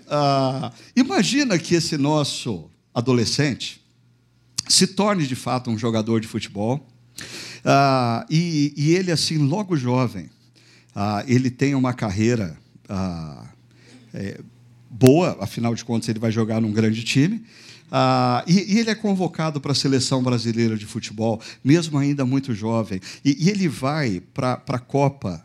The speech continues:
na Rússia do próximo ano. Ah, é claro, ele é muito jovem, então ele fica no banco de reservas. Ah, mas, ah, no último jogo, na final,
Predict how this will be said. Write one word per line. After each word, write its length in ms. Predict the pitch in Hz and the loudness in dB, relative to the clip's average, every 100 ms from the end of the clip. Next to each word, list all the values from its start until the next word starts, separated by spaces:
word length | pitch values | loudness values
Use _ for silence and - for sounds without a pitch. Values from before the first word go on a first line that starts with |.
| _ | _
na 100 | - | -2
Rússia 440 | 113 123 135 - 113 | 0 2 2 0 -4
do 100 | 113 | -4
próximo 580 | - 117 117 - 113 117 | -4 -2 -2 -2 0 2
ano. 300 | 120 101 80 - - | 2 0 -8 -16 -8
Ah, 140 | 139 - | -2 0
é 60 | |
claro, 460 | 175 196 202 135 123 | 2 4 4 2 2
ele 120 | 165 | 2
é 40 | 170 | 2
muito 420 | 151 208 - 147 | 2 2 0 -2
jovem, 420 | 123 139 147 127 | -2 -2 0 0
então 220 | 127 156 | 0 -2
ele 120 | 170 | 0
fica 340 | 147 156 160 156 | -2 -2 -2 -2
no 100 | 143 | 0
banco 380 | 107 135 131 123 | 0 -2 -2 -4
de 80 | |
reservas. 720 | 117 123 107 110 110 95 69 - - - | -4 -4 -2 -2 -2 -4 -10 -10 -10 -4
Ah, 160 | 131 - | -2 2
mas, 320 | 151 170 - - - | 2 2 -2 -8 -2
ah, 160 | 156 165 | -2 2
no 160 | 156 | 2
último 520 | 170 185 262 269 190 143 | 4 2 2 0 -2 -2
jogo, 460 | 113 147 139 117 | 0 0 0 0
na 140 | 135 170 | -2 -2
final, 680 | - 147 120 135 131 92 | -2 0 0 0 0 -4